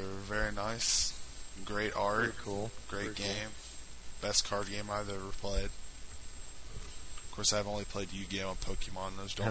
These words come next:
Speaker 1: really
Speaker 2: <laughs>
Speaker 1: qualify. I've played a little Magic. Okay.
Speaker 2: All right.
Speaker 1: Off topic.
Speaker 2: Now to get off the road to Azeroth. <laughs>
Speaker 1: We, we have decided we
Speaker 2: Quite
Speaker 1: want
Speaker 2: literally.
Speaker 1: to talk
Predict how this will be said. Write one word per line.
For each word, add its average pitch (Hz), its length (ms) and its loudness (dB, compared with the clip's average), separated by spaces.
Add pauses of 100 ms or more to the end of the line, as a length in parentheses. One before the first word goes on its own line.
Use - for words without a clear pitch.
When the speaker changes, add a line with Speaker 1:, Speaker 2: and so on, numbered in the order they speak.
Speaker 1:
really 107 140 2
Speaker 2:
<laughs> 90 100 -2
Speaker 1:
qualify. 95 460 2 (1120)
I've - 160 2
played 139 140 4
a 127 60 4
little 107 240 4
Magic. 95 400 -2 (1000)
Okay. 101 220 0 (580)
Speaker 2:
All 98 80 -2
right. 92 160 2
Speaker 1:
Off 113 160 6
topic. 95 320 2 (340)
Speaker 2:
Now 139 360 8
to 127 240 4
get 120 420 4
off 117 320 6
the 110 100 -2
road 104 400 2
to - 80 2
Azeroth. 92 760 0 (460)
<laughs> 123 340 0
Speaker 1:
We, 104 80 2 (120)
we 127 220 8
have 135 180 2
decided 123 640 8
we 117 120 2
Speaker 2:
Quite 123 120 2
Speaker 1:
want 98 140 2
Speaker 2:
literally. 113 220 8
Speaker 1:
to - 60 4
talk 110 340 8